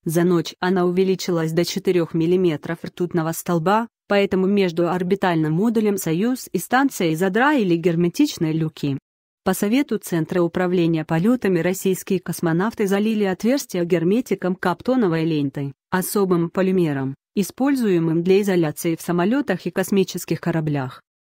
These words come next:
Против этого выступала американская сторона. Командир М К С Эндрю Фистел предлагал понаблюдать за ситуацией сутки и только после этого выработать оптимальный план ремонта.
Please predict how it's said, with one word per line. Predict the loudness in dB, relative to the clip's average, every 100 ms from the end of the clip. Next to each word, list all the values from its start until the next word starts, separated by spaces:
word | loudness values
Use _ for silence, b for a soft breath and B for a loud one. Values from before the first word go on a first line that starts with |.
| _ _ -2
Против | 0 2 -2 -4
этого | -4 -2 -2
выступала | -2 -4 -6 -2 0 0
американская | 2 0 0 -2 -4 -4 -4
сторона. | -4 -2 0 -2 -2
Командир | 0 0 2 2 2
М | 0
К | -2 -2
С | -2 -2 -4 -2
Эндрю | 0 0 -2
Фистел | -2 -4 -4 -2 -2 0
предлагал | -2 -2 -2 -2 -2
понаблюдать | 0 -2 0 0 0 -4 -4
за | -4
ситуацией | -2 -2 -2 -2 -2 -2
сутки | -2 -4 -2 -4
и | -4 -2
только | -2 -2 -2
после | -2 -2 0 0
этого | 0 -2 0
выработать | 0 0 -2 -4 -6
оптимальный | -10 -4 0 2 2 0
план | 0 0 0
ремонта. | 0 2 0 0 -4 -8